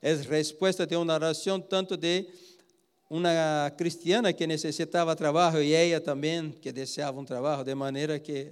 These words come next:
as coisas foram fenomenal. Aleluia, glória a Deus por isto. Vamos aqui.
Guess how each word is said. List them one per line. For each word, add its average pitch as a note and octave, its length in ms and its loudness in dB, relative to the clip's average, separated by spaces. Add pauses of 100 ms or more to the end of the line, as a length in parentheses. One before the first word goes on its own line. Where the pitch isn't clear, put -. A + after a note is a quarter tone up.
(120)
as C3 160 -6
coisas C#3 360 -8
foram C#3 340 -6
fenomenal. C3 1000 -6 (560)
Aleluia, C3 560 0
glória C#3+ 420 0
a C#3 40 -2
Deus C#3+ 220 -2
por D3+ 180 0
isto. - 280 -4 (1900)
Vamos F#3+ 340 2
aqui. F#3 680 -2